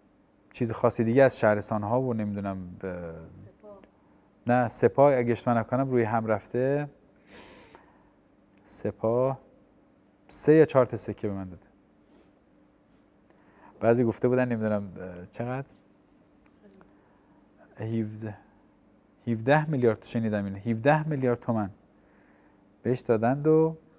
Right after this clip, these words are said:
Speaker 2: خونه
Speaker 1: یک،
Speaker 2: رنگی.
Speaker 1: یک آپارتمان توی چیز، یه آپارتمان توی پاسداران. حالا نه که،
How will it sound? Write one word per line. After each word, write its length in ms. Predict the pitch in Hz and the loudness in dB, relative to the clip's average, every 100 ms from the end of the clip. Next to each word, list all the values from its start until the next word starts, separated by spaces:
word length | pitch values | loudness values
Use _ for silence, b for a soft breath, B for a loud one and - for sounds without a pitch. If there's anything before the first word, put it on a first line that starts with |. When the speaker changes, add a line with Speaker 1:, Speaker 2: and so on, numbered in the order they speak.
| _ - | _ -6
Speaker 2:
خونه 120 | 117 | 2
Speaker 1:
یک، 180 | 139 139 | 2 2
Speaker 2:
رنگی. 460 | 98 - - 113 139 | -8 -16 -10 2 2
Speaker 1:
یک 140 | 143 | 4
آپارتمان 600 | 135 - 131 - 135 156 | 4 6 4 4 0 -2
توی 260 | - 165 147 | 2 2 2
چیز، 220 | 139 120 | 2 4
یه 60 | |
آپارتمان 360 | 131 127 120 131 | 4 4 0 -2
توی 200 | 139 139 | 0 0
پاسداران. 600 | 139 117 104 - 107 98 B B B B | 4 4 4 4 4 2 B B B B
حالا 220 | 120 131 | 4 6
نه 80 | 151 | 6
که، 120 | - | 2